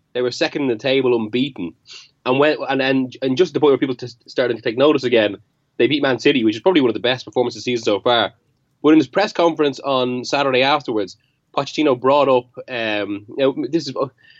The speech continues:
he's maybe stretching things a little here, but he said that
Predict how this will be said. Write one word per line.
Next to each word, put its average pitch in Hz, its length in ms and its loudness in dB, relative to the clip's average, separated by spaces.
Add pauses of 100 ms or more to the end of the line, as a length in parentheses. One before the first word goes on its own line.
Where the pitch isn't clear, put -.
(140)
he's 156 140 0
maybe 185 260 2 (120)
stretching 156 260 -4
things 143 160 0
a 127 60 -2
little 135 220 0
here, 120 280 -2 (300)
but 143 80 0
he 135 40 4
said 165 200 0
that 139 240 0